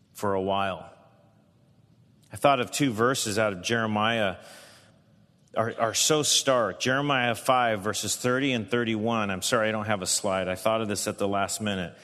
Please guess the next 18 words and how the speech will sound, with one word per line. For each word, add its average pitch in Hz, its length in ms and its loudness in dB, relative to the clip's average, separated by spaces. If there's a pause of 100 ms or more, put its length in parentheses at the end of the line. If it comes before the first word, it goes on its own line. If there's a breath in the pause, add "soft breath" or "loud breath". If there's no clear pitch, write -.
(340 loud breath)
Here's 160 380 0
what 156 160 -2
Jeremiah 131 520 0
says, 110 420 2
"An 107 80 -2
appalling 170 640 2
and 156 100 -2
horrible 156 560 0
thing 151 360 -2
has 113 120 0
happened 139 460 -2
in 139 100 0
the 135 80 0
land. 123 640 -2 (1300 loud breath)
The 113 80 -2
prophets 170 720 0
prophesy 160 720 2
falsely, 110 840 0